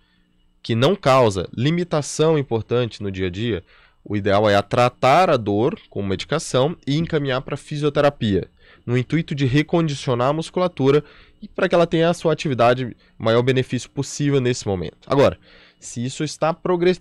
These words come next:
progredindo, o paciente, ele está, digamos assim, apenas mascarando os sintomas quando usa o remédio, mas parou de usar, volta a ter dor,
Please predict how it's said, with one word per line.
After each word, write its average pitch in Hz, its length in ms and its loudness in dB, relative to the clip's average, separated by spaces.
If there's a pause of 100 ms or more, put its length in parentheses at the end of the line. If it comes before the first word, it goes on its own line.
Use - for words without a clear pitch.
(140)
progredindo, 156 640 0
o - 20 -8
paciente, 120 460 -6
ele 120 380 0
está, 120 240 -2
digamos 117 360 -2
assim, 117 220 -4
apenas 123 320 -2
mascarando 156 1000 2 (280)
os 120 160 0
sintomas 127 800 0
quando 170 320 4
usa 156 240 4
o - 20 6
remédio, 123 640 4
mas 107 240 0
parou 120 300 4
de 123 80 0
usar, 120 240 2
volta 123 320 0
a 113 40 -10
ter 107 140 -6
dor, 117 360 -2